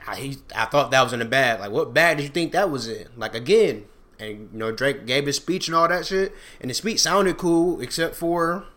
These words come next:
that's not the game you win anyway. So your speech doesn't necessarily matter when it comes to that, 'cause you're not in it for the awards. You've shown that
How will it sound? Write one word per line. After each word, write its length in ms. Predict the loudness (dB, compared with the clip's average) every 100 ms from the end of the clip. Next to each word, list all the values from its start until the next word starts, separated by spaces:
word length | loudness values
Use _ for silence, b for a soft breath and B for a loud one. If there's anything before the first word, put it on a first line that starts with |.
| -20 -20 b b b b b b
that's 160 | -2 0
not 140 | -2
the 80 | 0
game 260 | 2 2
you 140 | 2 0
win 160 | 2
anyway. 400 | 2 0 -4 -8
So 220 | -8 -8 -8
your 340 | -10 -8 -6
speech 320 | -2 -4 -4
doesn't 240 | -6 -6 -6
necessarily 400 | -6 -6 -6 -4
matter 260 | -2 -2
when 100 | -6
it 60 | -10
comes 200 | -12 -12
to 60 |
that, 140 | -16 -14
'cause 140 | -2
you're 100 | 0
not 300 | 2 0 0
in 140 | 0 2
it 140 | 0
for 380 | -6 -4 -2 -2
the 140 | -4
awards. 580 | -6 -2 0 0 -2 -6
You've 140 | -8
shown 320 | -4 0 0 0
that 300 | -2 -4